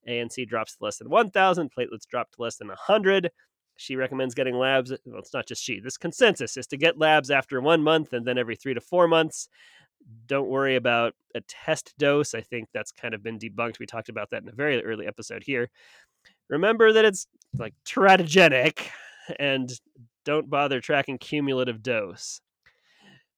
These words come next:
Body surface area. We talked about this before in terms of the palm being one half percent of the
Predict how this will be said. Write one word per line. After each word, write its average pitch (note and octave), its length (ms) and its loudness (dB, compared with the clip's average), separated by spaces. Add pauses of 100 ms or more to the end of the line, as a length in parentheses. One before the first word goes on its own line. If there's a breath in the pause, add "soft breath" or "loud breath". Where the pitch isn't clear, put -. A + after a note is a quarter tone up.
(280)
Body D#4 300 4
surface D4 420 -2
area. C#3+ 280 4
We D#3+ 100 -4
talked A#3+ 220 -2
about G3 180 -2
this F#3 140 -6
before E3+ 420 0
in F3 80 -4
terms D#3+ 240 -4
of C3 100 -10
the B2+ 100 -4
palm D#3 440 0
being B2 420 -2
one C3 200 -2
half C3 360 -4
percent C3+ 400 -6
of A#2+ 140 -10
the B2 200 -2